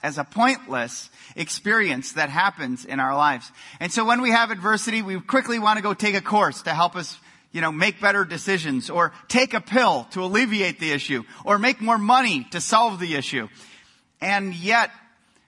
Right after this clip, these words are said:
when adversity comes into our lives, I'm talking about uncontrollable, inexplainable, humiliating adversity.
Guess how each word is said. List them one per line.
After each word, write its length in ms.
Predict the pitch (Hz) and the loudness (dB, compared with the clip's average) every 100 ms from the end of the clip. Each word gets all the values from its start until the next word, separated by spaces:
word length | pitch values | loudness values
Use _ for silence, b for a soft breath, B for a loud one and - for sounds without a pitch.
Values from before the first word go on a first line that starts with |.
| _ | _
when 320 | 147 180 196 | -4 -2 0
adversity 600 | 185 151 196 247 247 233 | -2 -2 0 0 0 -4
comes 280 | 214 202 180 | 0 -2 -2
into 180 | 190 175 | -2 2
our 180 | 165 | 2
lives, 440 | 156 143 135 - 107 _ | 4 2 0 -10 -20 _
I'm 100 | 135 | -8
talking 320 | 151 220 208 196 | 0 0 0 -2
about 220 | 160 151 - | -2 -2 2
uncontrollable, 1200 | 226 254 247 220 202 - 214 208 196 202 185 180 _ _ _ _ _ _ _ | 2 2 -2 -4 -4 0 0 0 0 -2 -4 -8 _ _ _ _ _ _ _
inexplainable, 1040 | - 226 226 - - 160 165 160 147 151 135 b b b | -4 0 0 -4 -6 -2 -2 -2 -2 -4 -6 b b b
humiliating 1080 | 156 143 135 202 214 196 180 170 160 156 - b | -6 -4 0 0 2 2 0 -2 -6 -8 -16 b
adversity. 760 | - 135 120 165 - 131 107 101 | -8 -4 0 0 0 -6 -6 -10